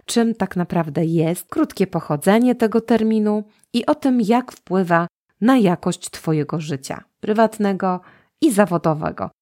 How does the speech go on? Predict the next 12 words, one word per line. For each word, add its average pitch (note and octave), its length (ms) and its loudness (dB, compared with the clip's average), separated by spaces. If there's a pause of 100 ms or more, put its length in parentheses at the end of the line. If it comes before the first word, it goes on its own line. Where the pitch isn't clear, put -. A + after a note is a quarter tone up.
(160)
albo E3+ 220 2
tak F3 200 -2
naprawdę E3+ 500 2
jak E3 280 -2
może G3 420 0
wpłynąć, - 720 -8
tak? F3+ 380 -6 (180)
Krótka D4 440 0
geneza. F3+ 580 2 (380)
Pierwszym A#3+ 460 2
słowem, E3+ 680 -2
które G3+ 520 0